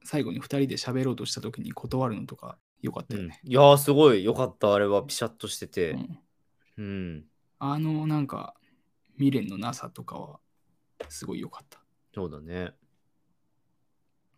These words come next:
Speaker 1: はい、じゃあ、バチェラー参加者の皆さん、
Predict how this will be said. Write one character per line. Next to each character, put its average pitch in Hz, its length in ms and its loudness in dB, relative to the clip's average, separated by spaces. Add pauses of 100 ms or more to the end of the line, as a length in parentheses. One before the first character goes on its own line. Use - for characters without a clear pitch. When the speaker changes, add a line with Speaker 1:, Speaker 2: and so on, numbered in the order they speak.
(300)
Speaker 1:
は 135 120 2
い、 127 140 -2
じ 131 140 -6
ゃ 85 960 -8
あ、 - 60 -12
バ - 180 -10
チ - 120 -18
ェ - 40 -12
ラ - 240 -8
ー - 20 -12
参 110 320 -8
加 - 100 -8
者 - 120 -12
の 80 100 -10
皆 117 240 -6
さ 123 140 -4
ん、 - 160 -10